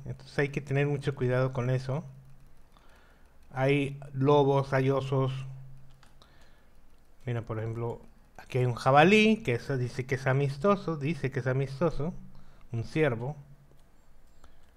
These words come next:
Ah, mira, estamos aquí con una tribu, no la había visto. Estábamos muy cerca de una tribu. Qué interesante. Hemos visto dos tribus por ahora.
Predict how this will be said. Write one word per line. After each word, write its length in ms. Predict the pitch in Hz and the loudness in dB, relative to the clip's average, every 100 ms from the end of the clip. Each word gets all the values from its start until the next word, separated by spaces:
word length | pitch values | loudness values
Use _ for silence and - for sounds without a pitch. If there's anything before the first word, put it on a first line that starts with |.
| - - - - - | -20 -20 -20 -20 4
Ah, 180 | 170 | 8
mira, 320 | 202 220 226 220 | 10 8 8 8
estamos 320 | 226 202 190 | 6 6 6
aquí 180 | 180 190 | 2 2
con 140 | 202 | 6
una 160 | 202 190 | 6 6
tribu, 380 | 196 165 131 | 4 4 2
no 120 | 143 160 | 2 4
la 120 | 170 | 6
había 180 | 170 160 | 6 4
visto. 320 | 147 131 131 | 2 -2 -4
Estábamos 400 | 131 165 175 175 | 4 6 6 6
muy 200 | 175 196 | 4 2
cerca 420 | 185 175 175 151 | 2 2 2 2
de 80 | 139 | 4
una 180 | 135 131 | 2 2
tribu. 400 | 127 110 104 107 - - - - - - - - - - - - - - - | 0 0 -4 -10 -14 -20 -20 -20 -20 -20 -20 -20 -20 -20 -20 -20 -20 -20 -6
Qué 260 | 139 139 139 | -6 -6 -4
interesante. 1200 | 139 135 131 120 110 107 - 135 110 98 - - - - - - - - - - - - - | -2 -2 -2 -6 -6 -8 -8 -8 -8 -8 -14 -16 -18 -20 -20 -20 -20 -20 -20 -20 -20 -20 -4
Hemos 220 | 131 151 | 0 0
visto 280 | 147 139 135 | -2 -4 -4
dos 320 | 120 156 180 | 0 0 0
tribus 380 | 147 147 131 131 | -4 -2 -4 -6
por 180 | - 107 | -8 -8
ahora. 380 | 104 107 95 | -6 -8 -10